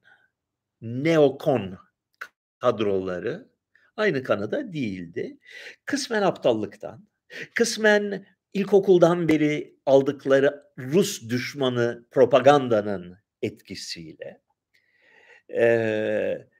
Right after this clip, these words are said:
kısmen de silah firmaları öyle istediği için Rusya'yı yeniden düşman ilan ettiler. Doksan altı doksan yediden itibaren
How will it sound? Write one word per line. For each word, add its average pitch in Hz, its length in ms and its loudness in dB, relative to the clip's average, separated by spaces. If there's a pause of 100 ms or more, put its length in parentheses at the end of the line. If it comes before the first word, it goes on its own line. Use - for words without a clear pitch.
(180)
kısmen 131 600 -2
de 180 340 -4 (1500)
silah 180 400 -6
firmaları 123 560 0
öyle 165 260 0
istediği 110 680 -10
için - 540 -18 (800)
Rusya'yı 196 640 -2
yeniden 180 760 -4
düşman 247 420 -8
ilan 98 340 -6
ettiler. - 580 -18
Doksan 175 300 -2
altı 226 280 -2
doksan 180 320 0
yediden 196 460 -2
itibaren 104 680 -6